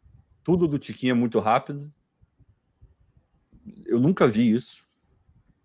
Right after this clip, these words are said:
É o, a mudança de regulamento, porque o cara da Ferdi, que é o vice-presidente da C B F, não sei o quê,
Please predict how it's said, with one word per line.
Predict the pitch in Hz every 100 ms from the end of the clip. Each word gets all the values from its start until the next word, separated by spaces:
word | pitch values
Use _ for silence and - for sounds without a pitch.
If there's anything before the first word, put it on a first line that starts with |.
| _ _ _ _
É | 110 143
o, | 151 127
a | -
mudança | 123 120 131 143 117
de | 120
regulamento, | 113 123 113 104 139 170 135
porque | 107 95 113
o | 107
cara | - 123 107
da | 107 101
Ferdi, | - 127 120 95
que | 101
é | 104
o | 98
vice-presidente | 101 110 - 107 92 101 98
da | 92
C | 104
B | 90
F, | 92 131 135 107
não |
sei | 90
o |
quê, | 107